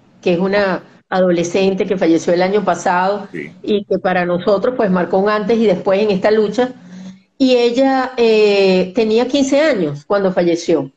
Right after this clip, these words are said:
Speaker 1: y había pasado once en la unidad de diálisis del Hospital J M de Los Ríos.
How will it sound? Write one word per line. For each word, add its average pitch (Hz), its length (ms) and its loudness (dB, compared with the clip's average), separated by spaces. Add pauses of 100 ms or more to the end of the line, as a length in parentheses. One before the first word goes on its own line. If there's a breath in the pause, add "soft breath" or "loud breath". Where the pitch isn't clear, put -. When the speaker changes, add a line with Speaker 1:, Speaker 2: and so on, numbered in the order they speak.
(180)
Speaker 1:
y 226 100 2
había 208 240 2
pasado 240 500 -2
once 254 520 -2
en 202 160 0
la 190 100 0
unidad 180 300 2
de 190 100 2
diálisis 190 480 0
del 175 140 2
Hospital 156 340 -2
J 165 240 0
M 143 160 -2
de 160 60 -2
Los 147 120 -4
Ríos. 135 180 -10